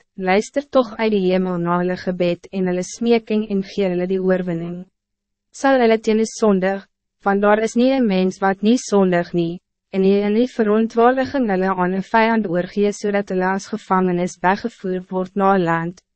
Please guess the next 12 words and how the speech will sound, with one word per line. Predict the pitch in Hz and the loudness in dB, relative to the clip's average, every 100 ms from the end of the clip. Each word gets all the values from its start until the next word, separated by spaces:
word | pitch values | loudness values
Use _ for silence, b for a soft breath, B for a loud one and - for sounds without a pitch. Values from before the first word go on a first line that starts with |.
| _ _ | _ _
ver | - 247 262 247 | 0 2 2 0
of | 233 - | -2 -2
nabij, | 180 170 170 165 170 - _ _ | 0 0 0 -4 -6 -14 _ _
en | 196 190 | -2 0
hulle | 190 214 | 0 0
daar | 185 185 190 | 2 2 2
in | 185 | 0
die | 190 | 2
land | 196 190 185 185 | 4 2 0 -2
waar | 196 190 | -2 0
hulle | 190 202 | 0 -2
gevangenis | 196 - 190 190 175 180 | -4 0 0 2 -2 -4